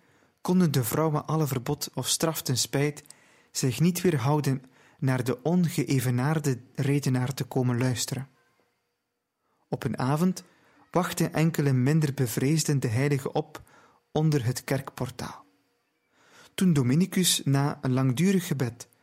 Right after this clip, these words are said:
de kerkdeur naderde, hielden zij hem staande en zeiden: "Dienaar Gods, als het waar is wat gij zo even gepredikt hebt, dan zijn wij al heel lang in dwaling.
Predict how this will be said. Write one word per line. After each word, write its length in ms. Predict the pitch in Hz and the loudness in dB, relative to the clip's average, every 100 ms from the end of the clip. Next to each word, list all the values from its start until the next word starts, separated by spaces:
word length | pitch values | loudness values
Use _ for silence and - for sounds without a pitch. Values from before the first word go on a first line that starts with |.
| _ _ | _ _
de 180 | 139 123 | -6 -2
kerkdeur 520 | - 160 165 123 110 - | 0 0 0 -2 -2 -2
naderde, 640 | 127 131 127 117 120 170 - _ _ _ _ _ _ _ _ _ _ | 0 0 -2 -2 -4 -6 -8 _ _ _ _ _ _ _ _ _ _
hielden 340 | - 170 175 151 | 0 2 4 4
zij 160 | 147 | 4
hem 260 | 127 139 131 | 4 2 2
staande 500 | - - 151 131 110 - _ - | 0 0 2 2 0 -4 _ -2
en 180 | 131 | 2
zeiden: 540 | 113 143 160 165 196 - _ _ _ _ _ _ _ _ _ _ _ _ _ _ _ _ _ _ - | 4 4 4 2 -2 -6 _ _ _ _ _ _ _ _ _ _ _ _ _ _ _ _ _ _ -6
"Dienaar 460 | 127 170 170 147 | 2 4 6 4
Gods, 500 | - 123 113 - - _ _ _ _ _ _ | 0 -4 -2 -6 -6 _ _ _ _ _ _
als 180 | 147 143 | 0 2
het 160 | 143 135 | 2 2
waar 300 | 156 160 - | 0 0 0
is 400 | 135 110 - - _ _ _ _ _ | -2 -2 -4 -6 _ _ _ _ _
wat 180 | - 139 | -4 -2
gij 280 | - 165 160 | 0 2 4
zo 180 | 131 135 | 2 2
even 380 | 156 165 135 127 | 2 2 2 0
gepredikt 640 | 123 - 165 147 120 - | -2 0 0 2 -2 -4
hebt, 380 | 139 135 - - _ _ _ _ _ _ _ _ _ | -8 -8 -14 -20 _ _ _ _ _ _ _ _ _
dan 240 | 151 175 | 2 2
zijn 200 | 147 143 | 4 4
wij 200 | 139 135 | 4 2
al 180 | - 127 | 0 -2
heel 280 | 104 147 175 | 0 2 4
lang 300 | 143 170 170 | 2 2 0
in 160 | 143 117 | -2 0
dwaling. 480 | 120 165 151 113 | -2 -2 -2 -4